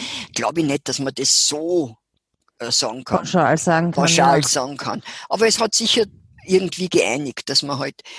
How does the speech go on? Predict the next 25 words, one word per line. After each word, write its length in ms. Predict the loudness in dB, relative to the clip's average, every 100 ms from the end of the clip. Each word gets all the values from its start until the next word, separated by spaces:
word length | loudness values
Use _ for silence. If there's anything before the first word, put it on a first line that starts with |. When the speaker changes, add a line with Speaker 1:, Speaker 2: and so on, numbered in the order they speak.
| -10
Speaker 1:
sich 120 | -2 2
jetzt 220 | 2 4
als 140 | 0
Österreicher 640 | 2 0 0 -2 -4 -6 -10 _ _ -10
gefühlt 400 | -8 -8 -6 0
Speaker 2:
Und 80 |
das 120 | 2 2
Speaker 1:
hat. 60 |
Speaker 2:
ist 140 | 0 2
die 60 |
Lagerstraße, 840 | 4 4 4 2 0 0 0 0 0
damit 260 | 0 0
ist 140 | -4 0
gemeint, 400 | 2 2 0 0
äh, 180 | 0
dass 220 | 0 0 0
in 220 | 0 -2 -8 -20 -6
Dachau, 600 | 2 2 4 4 6 4 4
ähm, 460 | 0 2 0 -2 -8 -20 _ _ -2
die 80 | 0
miteinander 480 | 2 4 4 2 2
dann 140 | 0
geredet 360 | 2 2 2 0
haben. 220 | -4 -6 _ _
Speaker 1:
Ja, 120 | 2